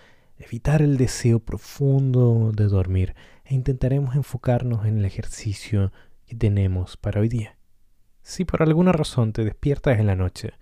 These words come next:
te recomendaría realmente no luchar con tu almohada para no asociar a tu cama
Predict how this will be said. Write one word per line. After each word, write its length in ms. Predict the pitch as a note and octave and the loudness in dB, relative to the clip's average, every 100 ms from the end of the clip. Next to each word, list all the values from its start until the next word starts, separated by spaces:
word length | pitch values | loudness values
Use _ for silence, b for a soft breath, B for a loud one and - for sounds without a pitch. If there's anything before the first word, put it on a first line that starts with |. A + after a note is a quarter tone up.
| b b b b _ | b b b b _
te 80 | - | -12
recomendaría 800 | - D3 D#3 D#3+ E3 E3 D#3+ C#3 - | -6 -2 0 2 2 2 0 -2 -6
realmente 480 | - D3+ E3 D3 - | -2 0 2 0 -2
no 260 | A2+ A2+ D3+ | -2 2 2
luchar 520 | E3 - C3+ A#2 A2 | 2 2 4 4 2
con 240 | A2 G#2 | 0 0
tu 180 | G#2 G2+ | 0 2
almohada 560 | F#2+ F#2+ F#2+ F2+ F2+ - b b b b _ | 2 2 2 2 -2 -4 b b b b _
para 200 | - B2 | -8 -2
no 340 | A#2+ C#3+ D3 C#3 | 2 4 4 2
asociar 520 | - - - A#2+ A2+ | -2 -8 -2 0 0
a 40 | |
tu 120 | - | -4
cama 420 | - A2+ G#2+ A#2+ | -2 2 2 0